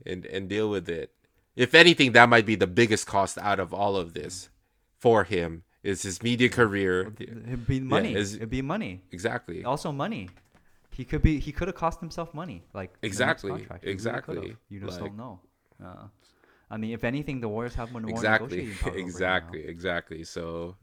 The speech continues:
Speaker 1: Draymond, man,
Speaker 2: Mm-hmm.
Speaker 1: the punch that rocked the world, the N B A world.
Speaker 2: Yeah. Well, I'll say this before we,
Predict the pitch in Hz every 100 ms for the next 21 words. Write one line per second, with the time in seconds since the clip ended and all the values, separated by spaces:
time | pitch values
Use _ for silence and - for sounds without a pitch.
0 | 90 101 107 107 98 87 90 92 95 95
1 | 92 - _ - 92 - 123 123 - 98
2 | 87 98 104 - 92 95 92 85 78 -
3 | - 85 95 90 90 87 82 69 60 -
4 | _ _ _ _ _ _ _ - 87 87
5 | 87 90 _ _ _ _ _ - 127 165
6 | 190 202 220 214 185 - 131 120 104 101
7 | 92 -